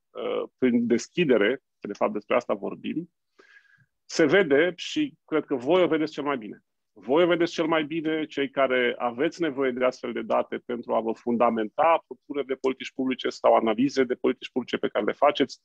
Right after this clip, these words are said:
O văd foarte bine jurnaliștii, uh, cei de bună credință, care fac investigații serioase, care au nevoie de date pentru a, uh, pentru a afla adevărul sau pentru a investiga diverse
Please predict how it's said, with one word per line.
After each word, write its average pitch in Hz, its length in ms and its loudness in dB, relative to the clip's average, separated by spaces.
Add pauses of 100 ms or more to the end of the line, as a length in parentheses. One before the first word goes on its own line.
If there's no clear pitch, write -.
(300)
O 127 100 4
văd 170 160 6
foarte 151 260 2
bine 135 200 2
jurnaliștii, 127 840 -2 (540)
uh, 123 800 4 (280)
cei 143 160 -4
de 127 100 -2
bună 127 240 -2
credință, 127 540 -4
care 120 200 -2
fac 135 280 -2
investigații 117 600 -2
serioase, 123 420 0
care 117 200 0
au 151 100 4
nevoie 143 320 -2
de 120 120 -6
date 123 260 -4
pentru 123 420 -8
a, 120 580 2
uh, 107 800 -4
pentru - 380 -6
a 117 600 4
afla 185 300 2
adevărul 135 420 0
sau 110 120 -8
pentru 120 220 -8
a 120 40 0
investiga 117 400 -2
diverse 117 600 -2